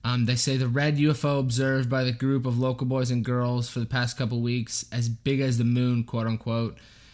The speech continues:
had actually been a British ship in charge of laying down underwater cable for a telephone company in that area that was near the coast during the night in question. Um,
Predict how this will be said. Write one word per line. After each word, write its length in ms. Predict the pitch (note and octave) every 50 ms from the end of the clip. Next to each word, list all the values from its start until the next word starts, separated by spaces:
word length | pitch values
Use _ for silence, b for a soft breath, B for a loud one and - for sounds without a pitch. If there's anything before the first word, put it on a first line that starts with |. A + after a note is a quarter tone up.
| B B
had 120 | B B2+ C#3
actually 340 | D3+ D#3+ D#3 - - D3+ D3
been 220 | C3+ D3 D3+ D3
a 60 | C#3
British 580 | C#3 C#3 B2 C3 C#3+ E3+ F3+ F#3 F#3 - - -
ship 480 | - - - - - F3 G3 - - -
in 140 | D#3 D#3 D3
charge 280 | - D#3+ D#3 D#3 D3+
of 140 | D3 C3 B2
laying 360 | C3+ D3 D3 D3+ D#3 D#3 D3+
down 280 | C3+ D3 C#3+ D3 C#3+ C#3+
underwater 560 | - D3 D3+ C#3+ D#3+ D3+ D3 D3 C#3+ C3 B2+
cable 640 | A#2+ - - - - D#3+ D#3+ D#3 C#3+ C3+ C3 C3
for 180 | B2+ - - B2
a 60 | A#2
telephone 760 | A#2+ - - - - E3 D#3 D3+ C#3 - - C3 B2 A#2+ A2+
company 540 | - - B2 A#2 - B2+ A#2+ B2+ B2 A#2 A#2
in 100 | B2 A#2+
that 140 | A#2 A#2 A2+
area 480 | A2+ A2 G2+ G2+ G2 G#2 G#2 A2 A2 B B B B B B B B B B B B B -
that 200 | - C3+ B2+ A#2
was 160 | B2+ B2+ A#2+
near 300 | B2 B2+ C3+ C3+ C#3 C3+
the 80 | B2 B2
coast 680 | - - D3 C#3 C3 B2 A#2+ A#2 - - - - B2
during 380 | A#2+ A#2 A#2 A#2 A#2 A2 A2 G#2
the 60 | G#2
night 240 | G#2 G#2 G#2 - -
in 100 | - G2+
question. 560 | - - - A2+ - - - - - - - - - - - B B B B B B B B B B B B B B B -
Um, 760 | - A#2 A#2+ A#2+ A#2 A#2 A2+ A2 A2 A2 A2 A2 A2 G#2+